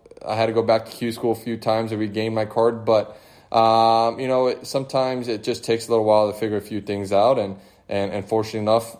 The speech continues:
it, it, it didn't take me too long. I, I, I learned, uh, sooner rather than later. <laughs>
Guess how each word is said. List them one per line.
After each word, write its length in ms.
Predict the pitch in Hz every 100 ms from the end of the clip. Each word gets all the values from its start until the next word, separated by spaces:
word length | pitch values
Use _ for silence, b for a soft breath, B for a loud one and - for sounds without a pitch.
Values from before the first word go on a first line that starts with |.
| -
it, 140 | 101
it, 540 | - - 101 98 95 -
it 140 | 101
didn't 200 | 107 107
take 160 | 117 113
me 80 | 101
too 260 | - 120
long. 440 | 107 110 117 117 -
I, 80 | 104
I, 120 | 107
I 140 | 104
learned, 360 | 107 120 117 123 - _ _ b b b
uh, 180 | 113 110
sooner 400 | 104 - 131 131
rather 320 | 113 107 107
than 180 | 101 95
later. 300 | 98 92 87 -
<laughs> 160 | 76 -